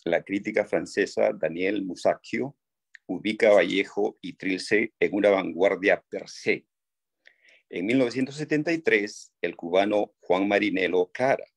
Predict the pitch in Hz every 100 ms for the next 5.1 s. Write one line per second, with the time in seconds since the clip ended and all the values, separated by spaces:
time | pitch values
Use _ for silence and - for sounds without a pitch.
0 | _ - 78 - 135 67 - _ - 65
1 | - - _ _ _ _ _ _ _ _
2 | _ 85 95 104 131 113 - _ _ _
3 | _ _ 101 107 117 95 107 - - -
4 | 82 82 - 76 65 76 85 - - -